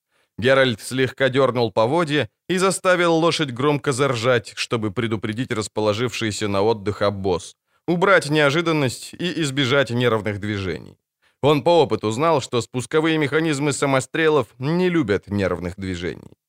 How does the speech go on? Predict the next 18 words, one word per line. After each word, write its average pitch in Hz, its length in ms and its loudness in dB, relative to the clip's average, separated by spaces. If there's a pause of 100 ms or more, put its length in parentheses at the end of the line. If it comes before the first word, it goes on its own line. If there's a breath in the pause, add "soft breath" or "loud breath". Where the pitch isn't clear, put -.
(420)
Отдыхающие 170 880 2
вскочили, 156 720 0
проделывая 131 640 4
при 131 180 0
этом, 123 360 2
несмотря 127 460 0
на 135 120 2
предостережение, 117 920 0
массу 131 500 0
нервных 117 460 0
движений. 95 560 -6 (400)
Большинство, 120 1120 0
это 113 260 0
он 117 160 2
увидел 107 320 -2
сразу, 113 380 0
были 170 260 -2
краснолюдами. 147 840 -2